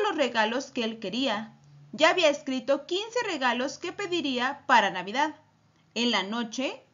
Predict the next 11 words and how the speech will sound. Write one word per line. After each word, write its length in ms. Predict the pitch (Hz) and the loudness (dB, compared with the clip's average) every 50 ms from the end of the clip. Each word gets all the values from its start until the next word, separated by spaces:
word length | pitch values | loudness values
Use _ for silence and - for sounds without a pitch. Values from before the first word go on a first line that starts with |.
| _ - 226 | _ -12 -6
llegó 260 | 285 294 302 339 392 | -4 -4 -2 -2 -2
su 120 | 415 - 480 480 | -2 -4 -4 0
papá 340 | - 320 277 277 - 247 226 | 0 0 0 0 0 0 0
de 140 | 220 226 240 | 0 -2 -6
Francisco. 800 | 233 226 190 185 196 - 277 294 285 - - 240 220 220 220 - - _ _ _ _ _ _ _ _ _ - | -6 -8 -8 -6 -6 -6 -6 -6 -6 -8 -8 -6 -6 -6 -8 -10 -16 _ _ _ _ _ _ _ _ _ -8
Su 280 | - - 392 381 381 | -2 0 0 2 4
papá 400 | - 269 240 240 - 214 196 233 | 4 4 4 4 4 2 2 2
se 160 | 240 277 277 | 2 -2 -4
llama 520 | 254 320 285 233 220 220 247 302 330 320 - | -2 0 0 0 0 2 2 0 0 0 -6
Eduardo. 720 | - 233 233 208 226 247 285 330 370 277 277 254 269 269 262 - - _ _ _ _ _ _ _ _ _ _ _ - | -8 -6 -4 -2 2 4 4 4 2 2 0 0 0 -2 -6 -10 -18 _ _ _ _ _ _ _ _ _ _ _ -4
Él 80 | 302 | 0